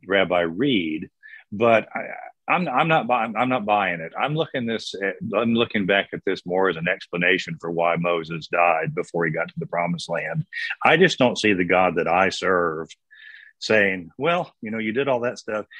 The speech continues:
And there's no indication, you know, faith is not a big part of the Jewish religion. I mean, uh, you know, that, that sounds more like our Christian brethren, that you gotta believe, you gotta believe, you gotta believe. You know, there's very little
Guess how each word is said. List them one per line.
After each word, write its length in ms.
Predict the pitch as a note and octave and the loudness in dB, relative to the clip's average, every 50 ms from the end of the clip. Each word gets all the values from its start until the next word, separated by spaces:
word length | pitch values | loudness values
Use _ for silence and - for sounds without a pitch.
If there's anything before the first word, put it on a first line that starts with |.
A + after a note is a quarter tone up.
| - - | -10 -6
And 120 | - C3 D3 | -2 0 0
there's 180 | E3+ F3+ E3+ | 0 0 2
no 140 | F3+ D3+ C#3+ | 2 2 2
indication, 600 | C3+ A#2 G#2 F#2+ - G#2 G#2 A2 G#2+ - - F2+ | 4 2 2 2 2 2 0 0 0 -4 -8 -10
you 100 | F#2 F2+ | -10 -10
know, 120 | E2+ E2+ E2+ | -8 -8 -8
faith 380 | - - B2+ C3+ D3 D#3 - - | -4 0 2 4 4 2 2 0
is 160 | G#2 F2+ - - | -2 -4 -4 -6
not 420 | G2 F#2 F#2 G#2 G2 F#2+ F2 - _ _ _ _ _ _ _ _ _ _ _ _ | -6 -4 -2 0 0 0 -2 -2 _ _ _ _ _ _ _ _ _ _ _ _
a 80 | F#2+ F#2 | -4 -2
big 300 | E2+ F#2+ G2 F#2 E2+ - | 2 2 2 0 0 -2
part 340 | - F#2+ F#2+ F#2 F#2 F2 | 0 2 4 4 4 2
of 120 | F2 E2 D2+ | 0 -2 -4
the 80 | E2 | -4
Jewish 360 | D#2 E2+ F2 F2 E2+ D#2+ - - | -2 -2 0 0 0 -2 -4 -6
religion. 460 | E2+ D#2 E2+ F2 F#2+ F#2 D#2+ D2 - - _ _ _ _ _ _ - - - | -4 -2 0 2 2 0 -2 -6 -14 -18 _ _ _ _ _ _ -20 -12 -8
I 100 | E2+ F2 | -6 -4
mean, 340 | F2 F2 F2+ E2+ E2 E2 D#2+ | -2 -2 -2 -2 -2 -4 -4
uh, 240 | D#2 E2+ F2 F2 - - | -4 -2 -2 -4 -2 0
you 120 | F#2+ F#2+ | 0 2
know, 200 | F2 F2 E2 E2 | 2 2 2 2
that, 180 | E2+ F2 F2 E2 | 2 2 0 0
that 240 | E2+ F2+ F#2 G2+ - | 2 0 0 0 0
sounds 300 | - G2 F#2 F2+ F2+ - | 0 0 0 0 0 -2
more 180 | - F2 E2+ D#2+ | -4 -4 -4 -2
like 240 | E2 E2 E2 - - | -2 -4 -4 -4 -8
our 80 | D#2+ | -8
Christian 460 | - - A#2+ B2 - - - D#2+ E2 | -4 -2 -2 -2 -2 -2 -6 -6 -4
brethren, 380 | D#2 E2 D#2+ D2+ D2 D#2 E2 D#2 | -4 -4 -4 -4 -6 -6 -6 -6
that 160 | E2 E2 - - | -6 -6 -8 -4
you 60 | - | 0
gotta 200 | F2+ F2 D#2+ D#2+ | 0 0 0 0
believe, 280 | D2+ E2 E2 E2 E2 D#2 | -2 -2 0 0 0 0
you 60 | - - | -2 -2
gotta 180 | E2 D#2+ D#2 | -2 -2 -2
believe, 260 | D2 D#2+ D#2+ D#2 D2 C#2+ | -2 -2 -2 -4 -4 -4
you 60 | D2 | -4
gotta 180 | D#2 D2 D2 | -4 -4 -4
believe. 420 | D2 D2 F2 G2 G2 F2+ D#2 C#2+ D2 - - - - - - - _ | -2 2 4 4 4 4 2 -2 -8 -16 -16 -16 -14 -14 -14 -10 _
You 80 | - | -4
know, 100 | E2 E2 | -2 2
there's 240 | E2 G2 B2 C3 - | 4 4 4 2 2
very 460 | - F2 E2+ G2 G#2+ B2+ B2+ G#2+ F2+ | 0 0 2 4 4 4 4 4 2
little 560 | F2 E2 E2+ F2+ G2+ G#2 F#2+ E2+ D#2+ D2+ D2+ | 0 -2 -2 -2 0 0 0 -2 -4 -6 -8